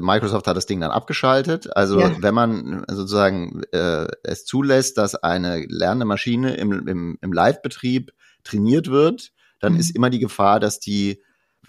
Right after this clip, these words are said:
Speaker 1: verzerrte Ergebnisse liefert, weil irgendjemand sich einen Spaß draus macht, die, die
Speaker 2: Ja.
Speaker 1: verzerrt zu trainieren. Das ist, klingt so ein bisschen, die Studie, die du zitiert hast, klingt so ein bisschen so, als ob das jetzt in den U S A gerade in ganz großem Stil versucht wird, ja, also dass die, äh, diese,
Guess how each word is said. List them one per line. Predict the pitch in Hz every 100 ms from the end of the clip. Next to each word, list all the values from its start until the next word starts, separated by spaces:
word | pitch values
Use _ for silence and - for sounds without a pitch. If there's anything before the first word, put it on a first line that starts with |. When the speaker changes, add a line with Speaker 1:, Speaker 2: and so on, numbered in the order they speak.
| _
Speaker 1:
verzerrte | - 113 104 120 113 - 113
Ergebnisse | 104 107 110 120 113
liefert, | 110 110 110 92
weil | 98 98
irgendjemand | 107 107 98 98 95
sich | 92
einen | 92
Spaß | 95 95
draus | 90 87
macht, | 87 82 _ _ -
die, | -
die | 85 - 87 85
Speaker 2:
Ja. | 95
Speaker 1:
verzerrt | - 87 90 80
zu | -
trainieren. | - 78 55 - _ - - - _ _
Das | 214 160
ist, | - - -
klingt | - 156 -
so |
ein | 131 131
bisschen, | 185 - 156 143 123
die | 82 117 120 117
Studie, | 139 139 131
die | - 117 110
du | 110 -
zitiert | - 113 120
hast, | 117 -
klingt | 127 127
so | 113
ein |
bisschen | 104 143 - 127
so, | 123
als | 110
ob | 71 -
das | 120
jetzt | 123 113 -
in | 110
den | 107
U | 90 110
S | 101
A | - 104
gerade | 98 101 107
in | 95
ganz | 101 107
großem | - 104 104
Stil | - 104
versucht | 95 85 127 180
wird, | 143 147 196
ja, | 110 127
also | 113 104
dass | 104 -
die, | 95 98
äh, | 85 90
diese, | 92 87 82